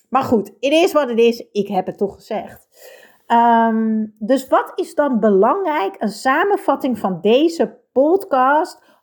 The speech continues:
Als jij je herkent in het verhaal, ik ga, ehm, of niet vaak naar het toilet. Ik heb, eh, vaak een verstopte buik.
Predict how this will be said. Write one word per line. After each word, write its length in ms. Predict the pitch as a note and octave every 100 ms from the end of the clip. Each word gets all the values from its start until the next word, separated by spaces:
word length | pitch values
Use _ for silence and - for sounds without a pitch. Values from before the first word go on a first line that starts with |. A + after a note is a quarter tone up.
| _
Als 560 | B3+ C#4+ F4 E4+ - -
jij 380 | G3+ A#3 C4 C#4
je 120 | B3+
herkent 560 | G#3 G#3+ B3 B3+ D4+ -
in 220 | A#3+ A#3+
het 160 | A#3
verhaal, 580 | - G#3 G#3 G#3 G3+ G3+
ik 260 | - G#3 -
ga, 420 | - G3+ F3+ E3+ - _ _ -
ehm, 520 | E3+ D#3+ D#3+ D#3+ D#3 - - _ _ _
of 280 | D#4 G4+ -
niet 260 | B3 A3 -
vaak 280 | G#3 C#4+
naar 100 | E4
het 140 | C#4+ -
toilet. 300 | C4+ D4 D#4
Ik 100 | -
heb, 260 | G#3+ - -
eh, 460 | G3 F#3+ F3+ F3+ -
vaak 320 | - G#3 G#3
een 80 | F3+
verstopte 460 | F#3 - F3 E3+
buik. 440 | E3 D#3+ D4 G#4